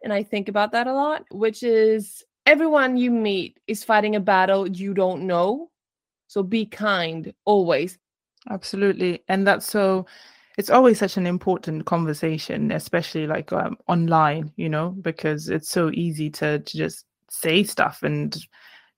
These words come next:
Speaker 2: just mindlessly scroll and comment, and le-, leave a negative comment, not thinking about how people might be affected. A friend of ours here, um, Sah-, Sahaj, who works for Areto Labs, they did a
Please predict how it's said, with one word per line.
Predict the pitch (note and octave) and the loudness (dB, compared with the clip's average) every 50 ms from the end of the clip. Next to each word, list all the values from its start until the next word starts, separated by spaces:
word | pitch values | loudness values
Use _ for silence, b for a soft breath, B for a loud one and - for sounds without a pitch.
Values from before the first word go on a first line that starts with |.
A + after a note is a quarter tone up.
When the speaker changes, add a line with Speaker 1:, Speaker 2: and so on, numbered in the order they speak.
| _ _ | _ _
Speaker 2:
just | - F#3+ - - | 0 0 2 4
mindlessly | - G3 G3 F#3 F#3+ F#3+ F#3 F3 E3+ E3 - - F3 E3+ | 6 8 8 10 8 8 8 6 4 4 2 -2 -4 -4
scroll | E3 - - - - F#3+ E3+ F3 E3+ E3+ E3 E3 E3 E3 | -4 -4 -6 2 6 8 8 10 10 8 8 6 6 4
and | D#3+ D#3+ D#3+ D#3+ D#3 D#3 D3+ - - | 4 2 0 -2 -4 -6 -10 -12 -10
comment, | - - F3+ F3+ F3 D#3 - - - - - | -2 0 2 2 2 0 -2 -4 -8 -8 -6
and | - E3+ E3+ | -6 -4 -2
le-, | F3 E3 - - | -4 -4 -4 -4
leave | E3+ F3+ F3+ E3 | -2 0 0 0
a | E3+ | 2
negative | E3 F3 F3 D#3+ D#3+ - E3 - | 0 0 0 -2 -4 -8 -10 -4
comment, | - - E3 D#3+ D3 - - | -2 -2 0 0 -2 -2 -2
not | E3+ D3 - - | -2 -4 -4 -4
thinking | - F3 E3+ D#3+ - - D3+ | -4 -4 -4 -4 -6 -6 -4
about | D3+ C#3+ D3 D3+ - - - - - _ - | 0 0 2 0 0 -2 -6 -14 -20 _ -4
how | - - E3 D#3+ D#3 | 2 4 4 4 4
people | D3+ - - E3 D#3 - D3+ D3+ | 2 -2 -6 -6 -4 -2 -2 0
might | D3 D#3 D3+ D3 - | 2 2 0 0 0
be | - D#3 D3+ | 0 -2 -2
affected. | D3+ - F3+ E3+ - - - - D#3+ D#3+ - b b b b b b - - - _ - | 0 0 -2 -2 -2 -4 -2 -2 -2 -2 -4 b b b b b b -20 -20 -16 _ -2
A | - - | 0 0
friend | - - - G3 F#3+ F#3+ F#3 | 4 6 8 8 8 8 8
of | F3+ F3 F3 | 6 8 8
ours | F3+ F#3 F3+ E3 - D#3+ F3 D#3 | 8 8 8 6 4 2 0 -2
here, | - F#3 E3+ D#3 D#3 D#3 D3+ E3+ | -4 -2 0 2 2 2 2 2
um, | D#3+ D#3 D#3 D#3 D#3 D#3 D#3 - - _ _ _ _ _ _ _ - - - | 0 0 -2 -4 -6 -10 -10 -10 -12 _ _ _ _ _ _ _ -20 -18 -6
Sah-, | - - G3 F#3+ F3 E3+ - - | 2 6 6 6 6 4 2 0
Sahaj, | - G#3 G3 F#3+ F3 E3 D#3 D#3+ - | 2 2 2 4 4 2 2 2 -2
who | - F#3 | -4 -2
works | E3+ E3 D3+ - - - | 0 0 -2 -2 -4 -6
for | - F3 D#3+ | -4 -2 0
Areto | - E3 E3 E3+ E3 - - D#3+ | 0 0 0 0 -2 -2 -4 -4
Labs, | D#3+ D#3 D#3 D#3+ F3+ G3 G3 | -2 -2 -2 -2 -2 -6 -10
they | G3 E3 F3+ F#3 F#3+ F#3+ | -10 -6 -4 -2 -2 -2
did | E3 F#3 F3+ E3+ E3 | -2 -4 -4 -4 -2
a | F3 E3+ E3 E3 E3 E3 E3 E3 | -2 -2 -2 -2 -2 -2 -4 -6